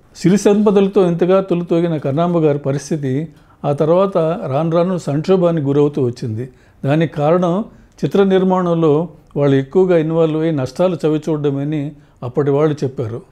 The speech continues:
కన్నాంబ దంపతులు తీసిన సినిమాల్లో ఎన్టీఆర్ దక్షయజ్ఞంలో నటించారు, ఇంకా సాంఘిక చిత్రాల్లోనూ నటించారు. అక్కినేని అయితే మూడు నాలుగు సినిమాలు నటించారు.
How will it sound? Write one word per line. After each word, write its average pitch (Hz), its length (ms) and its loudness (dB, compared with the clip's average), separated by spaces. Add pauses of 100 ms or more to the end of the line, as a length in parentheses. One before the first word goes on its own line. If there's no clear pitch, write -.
(160)
కన్నాంబ 214 380 6
దంపతులు 196 440 6
తీసిన 175 260 6
సినిమాల్లో 156 760 6 (280)
ఎన్టీఆర్ 170 440 6
దక్షయజ్ఞంలో 170 920 6 (280)
నటించారు, 160 460 6
ఇంకా 156 600 4
సాంఘిక 175 540 4
చిత్రాల్లోనూ 175 520 4
నటించారు. 156 640 4 (160)
అక్కినేని 196 480 4
అయితే 185 300 4
మూడు 170 360 4
నాలుగు 175 260 4
సినిమాలు 180 400 4
నటించారు. 135 560 0